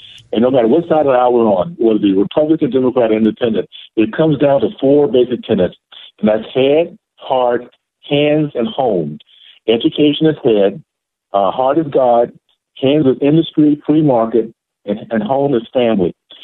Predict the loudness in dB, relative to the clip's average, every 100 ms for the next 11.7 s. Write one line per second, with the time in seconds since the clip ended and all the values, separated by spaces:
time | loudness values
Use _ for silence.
0 | -14 -2 2 2 0 -4 0 0 -2 -16
1 | -20 -6 -2 0 0 2 2 0 -2 -6
2 | -2 0 -2 -4 -20 _ 0 2 0 0
3 | 0 2 0 0 -2 0 -2 -2 0 -2
4 | 0 -4 0 -2 0 -2 -2 0 0 2
5 | 0 0 0 2 2 2 0 2 0 0
6 | -2 -4 -20 _ -2 0 0 0 0 0
7 | 0 0 -2 -2 -2 -4 -2 -2 0 0
8 | -2 -4 -12 -6 -2 0 0 0 0 2
9 | 0 -2 _ _ _ -2 0 0 0 0
10 | 0 -2 -4 -4 0 0 0 0 0 0
11 | -2 -4 0 -2 0 -4 -4